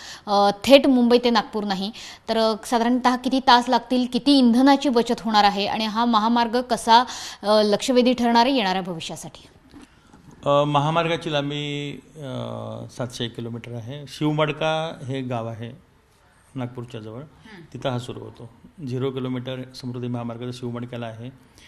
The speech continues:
Speaker 2: आणि सातशे एक, एक किलोमीटर जे आहे ते आमण्याला आहे. आमणे म्हणजे ठाणे जिल्ह्यामधलं गाव आहे. तर हे सातशे एक किलोमीटरचं जे अंतर आहे, ते सहा तासाच्या आत पार केलं जाईल. म्हणजे
Speaker 1: हम्म.
Speaker 2: एकशे,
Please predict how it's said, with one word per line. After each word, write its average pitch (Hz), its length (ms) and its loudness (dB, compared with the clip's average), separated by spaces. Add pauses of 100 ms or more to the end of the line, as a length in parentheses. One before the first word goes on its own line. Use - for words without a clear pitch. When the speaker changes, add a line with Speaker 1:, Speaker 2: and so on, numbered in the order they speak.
(300)
Speaker 2:
आणि 131 160 -2
सातशे 147 380 -2
एक, 165 280 -8
एक 156 520 -8
किलोमीटर 143 560 -4
जे 135 120 -8
आहे 135 180 -6
ते 131 100 -8
आमण्याला 139 460 -2
आहे. 107 240 -12 (320)
आमणे 127 200 -8
म्हणजे 127 160 -8
ठाणे 123 240 -8
जिल्ह्यामधलं 120 440 -8
गाव 117 160 -12
आहे. 123 100 -16 (640)
तर 156 40 -4
हे 147 60 -2
सातशे 147 380 0
एक 180 300 -4
किलोमीटरचं 160 500 -8
जे 151 80 -6
अंतर 131 280 -6
आहे, 120 300 -8 (640)
ते 160 60 -4
सहा 151 220 -2
तासाच्या 156 440 -4
आत 143 60 -4
पार 127 240 -6
केलं 104 260 -16
जाईल. - 340 -20 (640)
म्हणजे 123 180 -10
Speaker 1:
हम्म. 127 140 -8
Speaker 2:
एकशे, 156 300 -8